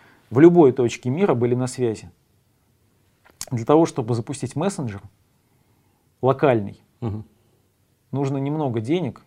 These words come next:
Speaker 1: и очень мало людей. И вот в этом плане эта ситуация, она выглядит несколько несправедливой. В общечеловеческом плане.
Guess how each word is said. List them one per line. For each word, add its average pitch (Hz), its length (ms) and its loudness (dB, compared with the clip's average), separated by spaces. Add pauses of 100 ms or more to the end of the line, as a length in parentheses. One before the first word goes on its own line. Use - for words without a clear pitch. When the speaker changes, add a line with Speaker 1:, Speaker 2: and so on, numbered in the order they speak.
Speaker 1:
и 123 40 -4
очень 131 220 -4
мало 117 220 -2
людей. 107 360 -8 (840)
И 131 200 -4
вот 139 180 0
в 190 60 2
этом 233 240 0
плане 120 440 0
эта 120 100 -10
ситуация, 208 440 -2
она 120 100 -2
выглядит 143 360 -2
несколько 139 360 -8
несправедливой. 110 680 -4 (1040)
В 131 60 2
общечеловеческом 131 840 -2
плане. 104 360 -12